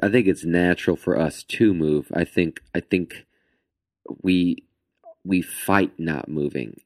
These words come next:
And I think it's through, like, insecurity that people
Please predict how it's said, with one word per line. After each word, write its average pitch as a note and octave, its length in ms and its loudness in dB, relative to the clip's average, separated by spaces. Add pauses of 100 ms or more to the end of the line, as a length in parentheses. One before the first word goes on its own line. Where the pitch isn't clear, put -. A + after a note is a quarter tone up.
And D2 300 -4
I D2+ 100 -4
think D#2+ 300 -6
it's D#2 200 -8
through, D#2+ 720 0
like, C#2+ 280 -8
insecurity D#2+ 920 -2 (200)
that D#2 180 -4
people D#2+ 460 -4